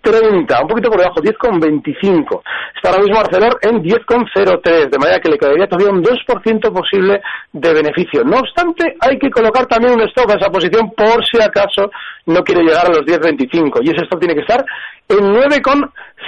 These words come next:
setenta. Logista, yo este valor,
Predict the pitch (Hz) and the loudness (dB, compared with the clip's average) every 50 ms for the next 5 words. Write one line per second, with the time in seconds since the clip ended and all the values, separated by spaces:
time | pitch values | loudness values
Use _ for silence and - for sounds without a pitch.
0 | - - - 185 175 - - 202 165 139 120 117 110 92 - - _ - - - | -8 -4 -2 -2 0 0 0 2 2 0 0 0 -2 -4 -4 -8 _ -18 -18 -16
1 | - - - - - - 202 220 214 240 285 214 - - 165 165 - - - - | -14 -14 -16 -14 -6 -2 0 0 2 2 0 0 0 0 -2 -2 -2 -4 -8 -8
2 | 202 180 262 302 262 - 311 262 220 226 262 294 285 - | -4 0 0 0 0 0 2 2 2 2 2 2 0 -4